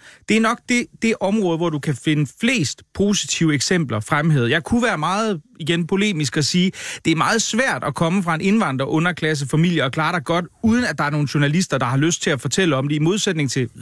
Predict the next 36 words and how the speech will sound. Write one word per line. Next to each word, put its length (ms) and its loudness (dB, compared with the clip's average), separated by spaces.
rigtig 260 2
mange 220 2
andre 260 -2
steder 240 0
i 80 0
samfundet. 560 0
Jeg, 160 2
jeg 140 0
kigger 260 2
lidt 200 0
på, 180 0
I, 200 -4
I 100 2
havde 200 4
den 100 0
her, 340 2
øh, 160 2
Nora 300 0
Bindali, 680 0
en, 120 0
en 200 0
tørklædeklædt 840 0
kvinde, 260 0
der 80 0
holder 200 2
ramadan. 500 0
Jeg 100 2
lavede 140 2
en 40 2
artikel 320 2
om, 100 2
og 100 2
det 40 2
er 40 4
en 60 2
fin 420 0